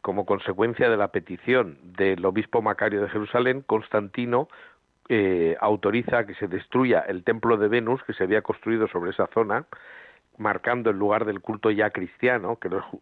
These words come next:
los romanos no distinguen entre los judíos cristianos y los no cristianos, y consideraban que era otro sitio de culto de Jerusalén. Y entonces, pues, eh, los cristianos dicen, "Aquí debajo del templo de Venus lo que está es la, el Calvario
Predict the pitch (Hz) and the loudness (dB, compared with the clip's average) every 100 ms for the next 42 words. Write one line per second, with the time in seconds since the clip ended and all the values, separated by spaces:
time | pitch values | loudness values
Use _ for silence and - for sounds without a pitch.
0 | 95 101 98 92 98 110 104 110 107 - | -2 0 2 0 0 0 0 0 0 -2
1 | 110 107 90 92 95 - - - 98 107 | -2 -2 -2 -4 -4 -6 -10 -6 -2 2
2 | 107 104 - 95 - 107 104 95 98 92 | 2 2 -2 -8 -2 -2 -2 -4 -4 -4
3 | 101 104 - 80 - 123 117 123 - - | -2 -2 -4 -14 -4 -2 -2 -6 -10 -20
4 | - - - - 98 101 - 107 107 104 | -20 -20 -18 -10 -2 -2 0 0 2 2
5 | 104 113 107 101 104 107 101 - 101 104 | 2 0 -2 -2 0 2 2 -2 0 0
6 | 98 101 - 104 120 147 - _ - - | 2 -2 -2 0 0 -2 -12 _ -20 -20
7 | - _ 101 104 - 98 107 98 - - | -20 _ -8 -4 -2 -2 0 -2 -2 0
8 | 101 90 85 78 - _ 95 98 - 104 | 2 2 0 -2 -6 _ -2 -2 -4 -2
9 | 113 110 104 104 - 101 - 117 113 113 | 0 0 -2 -2 -2 -4 -2 0 0 2
10 | 117 98 104 104 117 120 113 123 127 104 | 0 0 -2 2 2 2 0 -2 -4 -2
11 | 104 92 82 - 120 117 98 110 - _ | -2 -2 -6 0 0 0 -4 -6 -8 _
12 | - 101 90 82 76 - - _ 95 92 | -10 -2 2 2 0 -8 -20 _ -8 -2
13 | 90 92 98 95 101 | 0 2 0 -2 -8